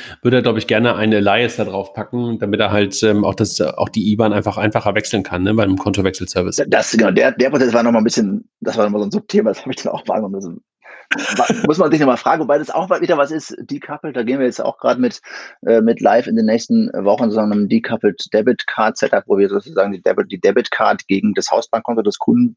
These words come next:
Speaker 2: bei irgendeiner Bank zetteln. Äh, also wir, wir glauben fest an Debit, ähm, und haben, das ist natürlich einfach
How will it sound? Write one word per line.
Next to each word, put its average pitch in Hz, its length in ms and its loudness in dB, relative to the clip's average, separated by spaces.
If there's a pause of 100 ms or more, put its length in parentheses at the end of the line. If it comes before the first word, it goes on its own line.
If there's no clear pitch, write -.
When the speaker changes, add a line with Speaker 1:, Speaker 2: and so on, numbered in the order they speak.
(140)
Speaker 2:
bei 190 140 2
irgendeiner 139 420 2
Bank 143 260 -4 (360)
zetteln. 160 360 0 (420)
Äh, - 100 2
also 107 580 4
wir, 104 180 4
wir 104 260 2
glauben 123 260 2
fest - 220 0
an 107 160 -2
Debit, 175 460 0
ähm, 123 420 4
und 110 220 -2
haben, 110 280 0
das 107 120 0
ist 123 80 0
natürlich 107 320 -2
einfach 120 260 -4